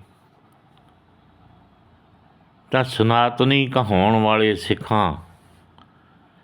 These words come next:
ਖਾਸ ਕਰਕੇ ਪੁਜਾਰੀਆਂ ਨੂੰ ਇਹ ਗੱਲ ਰਾਸ ਨਾ ਆਈ ਔਰ ਉਹਨਾਂ ਨੇ ਸਿੰਘ ਸਭਾ ਦਾ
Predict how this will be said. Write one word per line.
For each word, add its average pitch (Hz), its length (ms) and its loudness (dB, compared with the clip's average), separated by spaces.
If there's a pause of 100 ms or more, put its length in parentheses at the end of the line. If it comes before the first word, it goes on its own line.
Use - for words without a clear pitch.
(300)
ਖਾਸ 156 360 2
ਕਰਕੇ 156 400 0
ਪੁਜਾਰੀਆਂ 127 680 0
ਨੂੰ 87 180 -4 (3000)
ਇਹ 139 160 2
ਗੱਲ 123 260 0
ਰਾਸ 107 440 0
ਨਾ 120 140 2
ਆਈ 107 220 0
ਔਰ 104 140 -2
ਉਹਨਾਂ 98 280 -2
ਨੇ 95 120 0
ਸਿੰਘ 107 300 -4
ਸਭਾ 90 300 0
ਦਾ 87 320 -2